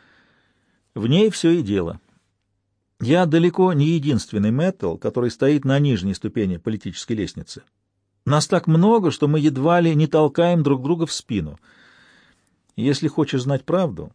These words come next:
то старые члены нашего семейства считают высшие должности своей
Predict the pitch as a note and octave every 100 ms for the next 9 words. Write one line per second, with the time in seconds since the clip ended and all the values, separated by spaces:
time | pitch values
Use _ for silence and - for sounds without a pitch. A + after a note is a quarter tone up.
0 | _ _ _ _ _ _ _ _ - -
1 | - F#3+ E3+ C3 C3+ C3 G#2+ A2 G#2+ G#2+
2 | G#2 B2 D#3+ G3 - F2 - - - C3+
3 | D#3+ D3 C#3 B2+ E3+ - D3 C3+ B2+ F3
4 | D3+ B2 A#2 A#2 G#2+ A#2+ C#3+ D3+